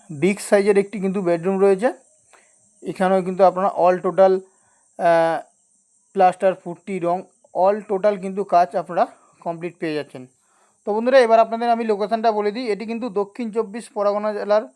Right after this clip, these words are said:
বারুইপুর থানার অন্তর্গত। বারুইপুর স্টেশনের পরের স্টেশন কল্যাণপুর, সেই কল্যাণপুর স্টেশন থেকে হাঁটা পথ মাত্র দশ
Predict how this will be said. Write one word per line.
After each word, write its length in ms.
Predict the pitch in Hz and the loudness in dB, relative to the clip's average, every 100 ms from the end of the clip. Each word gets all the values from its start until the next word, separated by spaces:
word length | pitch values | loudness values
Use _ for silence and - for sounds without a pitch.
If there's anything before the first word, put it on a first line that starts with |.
| _ _ _ _ _ | _ _ _ _ _
বারুইপুর 680 | 143 165 190 208 208 233 214 | 0 2 2 0 -4 -12 -12
থানার 340 | - 190 190 208 - 180 | -10 -4 -2 -2 -4 -8
অন্তর্গত। 460 | 170 208 190 175 226 285 _ _ _ _ _ | -6 0 0 0 -2 -4 _ _ _ _ _
বারুইপুর 640 | 139 165 196 214 214 240 | 0 2 2 0 -6 -14
স্টেশনের 520 | - 247 202 226 226 | -12 -14 -8 -6 -6
পরের 300 | - 196 208 | -4 -4 -4
স্টেশন 380 | 208 214 190 214 | -8 -12 -10 -12
কল্যাণপুর, 720 | 208 202 208 220 220 196 269 - _ _ _ | -6 -6 -2 -2 -2 -8 -12 -12 _ _ _
সেই 320 | - 196 254 | -10 -8 -6
কল্যাণপুর 580 | 262 233 226 226 220 220 | -6 -6 -4 -6 -8 -14
স্টেশন 440 | 214 - 202 226 214 | -16 -14 -12 -10 -10
থেকে 140 | 214 196 | -8 -10
হাঁটা 280 | - 190 214 | -8 -6 -6
পথ 180 | 196 220 | -6 -10
মাত্র 480 | 185 175 175 - 214 | -6 -8 -8 -8 -12
দশ 340 | 156 175 190 | -6 -4 -4